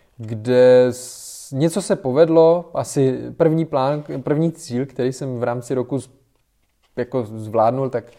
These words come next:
bylo, že jsem tu měl, eh, zviditelnit něco z mých projektů v časopise lomeno na přednášce, takže to jsem si splnil vlastně Standa Show a pak u mě při-, vyšel nějaký článek a, a ještě něco málo.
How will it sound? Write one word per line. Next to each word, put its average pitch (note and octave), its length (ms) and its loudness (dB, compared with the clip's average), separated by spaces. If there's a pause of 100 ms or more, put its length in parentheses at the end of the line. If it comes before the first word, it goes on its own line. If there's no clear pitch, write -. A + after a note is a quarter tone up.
(320)
bylo, B2 380 4
že A2+ 120 -10
jsem A#2+ 180 -10
tu B2 100 -8
měl, A#2+ 440 -4 (600)
eh, B2 1200 -4 (560)
zviditelnit F#3 720 0
něco E3 260 -2
z E3 60 -6
mých E3 180 -4
projektů C#3 500 -4
v C3 60 -8
časopise C3 720 -6
lomeno B2 340 -2
na A2+ 80 -8
přednášce, C3+ 920 -8 (400)
takže A#2+ 280 -4
to A#2+ 160 -8
jsem B2+ 220 -8
si B2+ 140 -10
splnil A#2+ 340 -4
vlastně B2 280 -4
Standa A#2+ 360 -6
Show B2+ 380 -4
a A2+ 40 -2
pak - 240 -16
u A#2+ 40 -8
mě A#2+ 160 -8
při-, A#2+ 180 -14
vyšel A#2+ 380 -8
nějaký A#2 320 -8
článek A#2+ 580 -8
a, A2+ 160 -4 (420)
a G#2+ 180 -6
ještě A2 240 -8
něco A#2 260 -8
málo. A#2 540 -2